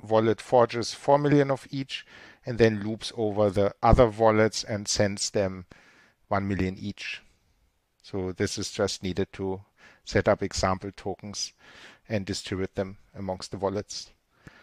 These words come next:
This is just a helper function because in order to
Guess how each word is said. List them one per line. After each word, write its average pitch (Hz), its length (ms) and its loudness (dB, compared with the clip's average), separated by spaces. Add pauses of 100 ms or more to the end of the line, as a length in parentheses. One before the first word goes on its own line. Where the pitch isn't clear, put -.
(1400)
This 123 200 6
is 113 120 -2
just 113 220 4
a 107 40 8
helper 107 180 4
function - 400 -4
because 104 600 -4
in 104 160 -12
order 98 260 2
to 98 400 -8